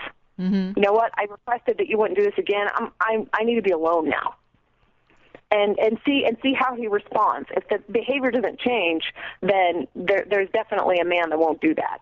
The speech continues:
Speaker 2: that you can find.
Speaker 1: Right, absolutely. Okay, so moving on to another classy lesson. So you already mentioned about the absence grows love.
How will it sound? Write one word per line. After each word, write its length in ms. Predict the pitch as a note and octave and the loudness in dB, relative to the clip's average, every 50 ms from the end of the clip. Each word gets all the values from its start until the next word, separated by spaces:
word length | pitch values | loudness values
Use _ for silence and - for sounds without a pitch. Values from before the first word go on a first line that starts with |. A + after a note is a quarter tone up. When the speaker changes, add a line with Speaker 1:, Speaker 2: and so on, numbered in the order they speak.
| _ - - - - | _ -20 -8 -6 -2
Speaker 2:
that 80 | - | -2
you 100 | - F3 - | 0 -2 -2
can 160 | - - - | -2 -4 -2
find. 340 | - D3+ - - - - - - _ - | 0 0 0 -2 -2 -6 -14 -14 _ -12
Speaker 1:
Right, 240 | F3 F3 D#3+ - - _ - | -10 -10 -10 -12 -16 _ -12
absolutely. 580 | E3+ E3+ E3 - - F3 E3+ F3+ - D#3+ D3+ D3 - _ _ _ _ _ _ - | -12 -12 -10 -10 -10 -10 -10 -10 -12 -14 -18 -20 -20 _ _ _ _ _ _ -4
Okay, 460 | G3 G3+ G3 - G3 F3+ D#3+ D3+ D3 - _ _ _ _ | -4 -4 -4 -4 -6 -6 -6 -8 -10 -16 _ _ _ _
so 300 | - - - F#3+ F3+ F3 | -20 -10 -6 -6 -4 -4
moving 280 | F3+ G3 G#3 G#3+ C4+ C4 | -2 -4 -2 -2 -2 -2
on 120 | A3+ A3+ G#3+ | -4 -4 -4
to 100 | - G3+ | -4 -4
another 280 | F#3 F#3 F#3 F3+ G3 F#3 | -4 -4 -4 -6 -6 -8
classy 460 | - - F#3 E3+ E3+ F3 - G#3+ F#3+ | -8 -6 -6 -6 -6 -6 -8 -10 -8
lesson. 500 | F3 E3 D#3+ D#3+ - - F#3 F3+ F#3 E3+ | -6 -4 -6 -6 -6 -6 -8 -6 -8 -6
So 120 | - F#3 | -6 -4
you 120 | F3+ F#3 F#3 | -2 0 0
already 220 | F#3 G3+ A#3 B3+ | 2 2 2 2
mentioned 320 | A3 G3+ G3+ G3 - G#3+ G3 | 0 0 -2 -2 -4 -4 -4
about 180 | F#3 F3+ - | -4 -4 -4
the 80 | - - | -4 -2
absence 420 | D#3+ E3+ E3 - F#3+ F3+ E3+ - | -2 -2 -2 -4 -8 -8 -8 -8
grows 360 | - F#3 F3 E3 F3 F3 D#3+ | -6 -4 -2 -2 -2 -4 -6
love. 340 | E3+ E3 D3+ D3+ D#3+ E3 D#3+ | -8 -4 -2 -2 -2 -2 -4